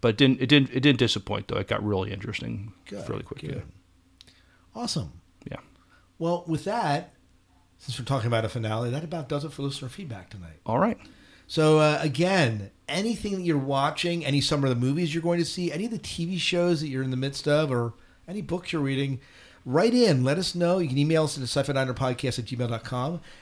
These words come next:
Speaker 2: As you heard from Jim, you can email your comment in, um, and give us your thoughts that way. That would also be awesome.
Speaker 1: Check out his blog, too. He, uh,
Speaker 2: Incredible
Speaker 1: he,
Speaker 2: blog.
Speaker 1: he,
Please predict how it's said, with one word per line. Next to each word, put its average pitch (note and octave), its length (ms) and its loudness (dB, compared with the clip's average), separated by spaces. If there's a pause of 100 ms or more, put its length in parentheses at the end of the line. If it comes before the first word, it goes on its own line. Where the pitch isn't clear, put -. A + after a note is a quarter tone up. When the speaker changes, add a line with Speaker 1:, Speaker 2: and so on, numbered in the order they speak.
Speaker 2:
As C#3+ 200 4
you C3 80 -2
heard D3 300 0
from C3+ 180 -2
Jim, D#3+ 300 0
you C#3 60 0
can B2+ 260 -2
email D3 360 0
your A#2+ 140 -2
comment A#2+ 420 -2
in, C3 260 -2 (580)
um, C3 640 -4
and B2+ 180 -4
give C3 120 2
us C3+ 140 -2
your B2 80 -4
thoughts C3+ 320 -2
that C3 160 0
way. C3+ 240 2
That C3+ 180 -4
would D3+ 160 -4
also C3+ 500 -2
be A#2+ 300 -2
awesome. A#2+ 640 -8 (200)
Speaker 1:
Check F#3+ 220 4
out A#3 140 10
his C#3 140 4
blog, A#2+ 400 8
too. A2+ 240 2
He, A2+ 280 4
uh, G2+ 360 6 (140)
Speaker 2:
Incredible E3 420 2
Speaker 1:
he, A2+ 80 0
Speaker 2:
blog. G2 320 -4 (340)
Speaker 1:
he, - 120 -14